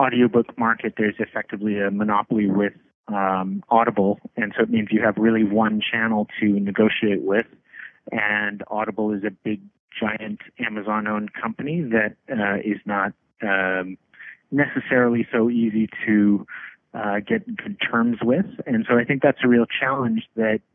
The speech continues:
uh, no one else, um, has managed to make much of a dent in the, um, audiobook market beyond Audible, uh,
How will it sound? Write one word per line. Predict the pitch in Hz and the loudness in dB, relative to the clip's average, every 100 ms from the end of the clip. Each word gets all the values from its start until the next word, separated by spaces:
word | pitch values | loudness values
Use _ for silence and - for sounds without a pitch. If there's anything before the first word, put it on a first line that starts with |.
| _ | _
uh, | 113 110 110 127 | 0 2 0 0
no | 117 120 120 127 | -2 0 4 6
one | 127 123 113 | 6 6 4
else, | 123 110 104 - - - - - - - _ | 2 2 0 -4 -16 -18 -18 -16 -18 -20 _
um, | 113 104 104 104 104 104 127 | 0 2 2 2 2 2 0
has | 123 107 107 | -2 0 2
managed | 107 107 98 - 117 | 4 2 0 -2 0
to | |
make | 101 107 107 - | 2 2 0 2
much | 113 110 | 2 4
of | 113 | 0
a | |
dent | 104 110 113 117 | 2 2 2 2
in | 113 107 | 2 4
the, | 104 101 101 98 - | 4 4 2 -2 -8
um, | 123 101 98 98 98 _ _ - - | -6 -4 -6 -8 -14 _ _ -20 -2
audiobook | 123 110 104 107 - | 0 2 2 2 2
market | 107 110 113 104 | 2 2 -2 0
beyond | 107 101 98 98 - | 2 2 2 0 2
Audible, | 110 110 98 95 - - - - - - | 2 2 0 -4 -8 -14 -12 -12 -16 -6
uh, | 123 107 101 98 98 98 | 0 2 4 2 2 0